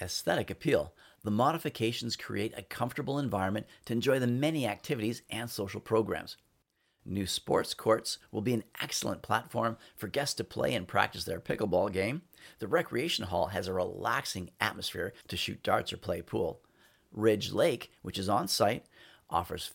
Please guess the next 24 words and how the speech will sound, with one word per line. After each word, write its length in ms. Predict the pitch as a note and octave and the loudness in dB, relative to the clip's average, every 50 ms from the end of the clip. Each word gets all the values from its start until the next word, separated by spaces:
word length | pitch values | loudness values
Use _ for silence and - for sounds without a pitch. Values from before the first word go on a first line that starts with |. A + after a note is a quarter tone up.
| - - | -16 -8
fishing 400 | - - D3 - - C2+ - - _ - | -4 -4 -4 -2 -4 -6 -6 -8 _ -4
and 220 | A2+ A#2+ A#2 G2+ | -4 -2 -2 -2
relaxation. 760 | F#2+ G2+ G2+ F#2+ F2+ F2+ F2+ - - - E2 E2+ - - - - _ _ _ _ _ _ - - - | -2 0 0 0 0 -2 -2 -4 -4 -4 -4 -6 -6 -8 -10 -14 _ _ _ _ _ _ -20 -20 -10
And 180 | - F#2+ G2 G2 | -4 -2 0 0
the 80 | F#2 | 2
landscaped 760 | F#2 F#2 F#2+ G2 G#2 A#2+ C3 C3+ - - - C#3 A2+ - - | 0 0 2 2 2 0 0 0 -2 -2 0 -2 -2 -2 -4
grounds 460 | - - A#2 G#2+ G2+ G2+ G#2+ G2+ - - - - _ | -4 0 2 4 4 2 2 -2 -6 -8 -12 -20 _
provide 300 | - G2 F#2+ G2 G2 F#2 | -12 -4 0 2 2 2
a 60 | F#2 | 2
welcome 540 | G2 F#2+ F2+ F#2 G#2 G#2 B2 C3 - C3 B2 | 0 -2 -2 4 6 6 6 6 2 0 0
atmosphere 520 | A#2 A2 A2+ A2+ - - - G#2 G#2 G2+ | 0 0 0 -4 -6 -2 0 2 2 2
to 80 | G2+ - | 0 -4
socialize 680 | - - - D#3 D#3 - - C#3+ C#3+ C#3 D3+ D3+ - - - - - - - | -4 0 0 0 0 0 -2 -2 -2 0 -2 -2 -4 -8 -16 -20 -20 -12 -6
or 80 | - F3+ | -4 -4
step 260 | - - - - - | 0 0 0 0 0
into 200 | - E3+ - C#3 | 0 0 2 2
other 200 | C#3 C3+ C3+ B2+ | 2 4 6 6
activities 480 | B2 A#2+ - - F3 - A2 F2+ E2+ F2 | 6 4 4 -2 -2 0 0 -2 0 0
like 200 | F2 E2 F2+ - - | 0 -2 -2 -6 -14
bocce 420 | - A#2 B2 D3+ D3 - - F2+ | -12 -4 -2 0 0 0 -2 -4
ball, 320 | - F2+ D2+ C2 A#1+ - G2+ | -2 -2 -2 -4 -6 -8 -8
shuffleboard, 520 | - - D#3+ - A#2+ F#2+ D#2 E2+ G2 G#2 | -2 0 0 0 0 -2 0 0 4 4
and 260 | A2 B2 D3 E3 D3+ | 4 4 2 -2 -6
cornhole. 500 | - - - - - C3+ G2 D#2+ - - | -6 -4 -2 0 0 2 2 2 0 -2